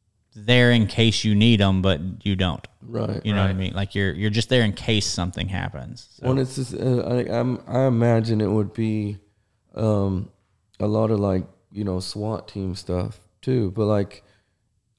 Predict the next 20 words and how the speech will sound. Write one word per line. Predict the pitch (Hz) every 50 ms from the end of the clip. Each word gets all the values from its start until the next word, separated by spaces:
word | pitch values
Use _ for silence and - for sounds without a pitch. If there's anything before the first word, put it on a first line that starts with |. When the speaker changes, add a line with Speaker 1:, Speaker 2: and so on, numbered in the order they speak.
| _ _
Speaker 2:
I'm, | 104 113 110 92 - -
I'm | - 131 156 165 131
assuming, | 113 - - - - 139 131 120 113 107 104 107 113 107
obviously | 110 113 110 110 110 - - 104 104 101
I | 101
don't | 101 104 87 - - 101
know | 107 110 101 95 92 95 101 101 - - _ _ _ _ _ _ _
'cause | _ 110
I've | 101 110
never | 107 107 107 101
been | 98 107 104
in | 101 98
that | 98 87 - -
scenario, | - 104 107 113 127 131 127 117 110 107
but | 110 110 107 107
in | 104 101
a | 95 92
swat | - - - 127 143 175 - - -
team | - 127 120 113 110
scenario, | - - 113 107 107 107 107 104 104 104 104 101 104